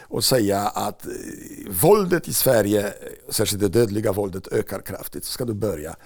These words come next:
tvåtusen tolv. För att då ökar det bara, va? Eh, skulle du gå tillbaka i tiden, eh, så skulle du upptäcka att, eh, när det gäller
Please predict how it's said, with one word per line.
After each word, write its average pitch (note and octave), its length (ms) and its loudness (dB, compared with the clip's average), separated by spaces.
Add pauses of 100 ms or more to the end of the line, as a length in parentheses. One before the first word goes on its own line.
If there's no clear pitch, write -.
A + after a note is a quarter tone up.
(300)
tvåtusen - 440 -4
tolv. - 420 -12 (580)
För G#2 100 -2
att G2 100 0
då C3+ 160 6
ökar A#2+ 300 6
det G#2+ 80 -4
bara, - 220 -10 (100)
va? - 60 -16 (720)
Eh, - 200 -2
skulle E3+ 240 6
du D#3+ 100 6
gå E3+ 100 4
tillbaka F3+ 460 4
i D#3+ 80 2
tiden, - 580 -4 (600)
eh, A2 400 6
så D3+ 180 4
skulle F#3 240 4
du D#3 100 4
upptäcka B2 600 2
att, - 540 -2
eh, A2 80 6 (320)
när A#2+ 160 2
det B2+ 60 6
gäller B2 200 2